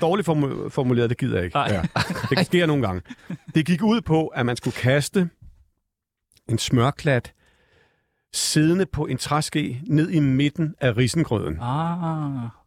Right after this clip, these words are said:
Speaker 1: Og, øh, det var en af mine første opgaver som statist.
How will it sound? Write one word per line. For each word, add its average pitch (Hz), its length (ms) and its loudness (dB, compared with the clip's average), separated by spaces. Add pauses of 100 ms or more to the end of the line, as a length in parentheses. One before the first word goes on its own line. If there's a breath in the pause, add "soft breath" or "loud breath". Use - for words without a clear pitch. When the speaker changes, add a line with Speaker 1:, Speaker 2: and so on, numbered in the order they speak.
(140)
Speaker 1:
Og, 117 400 4
øh, 110 180 2
det 127 140 2
var 120 80 2
en 139 140 4
af 156 60 2
mine 143 120 0
første - 360 -2
opgaver 127 360 2
som 117 160 -2
statist. - 680 -2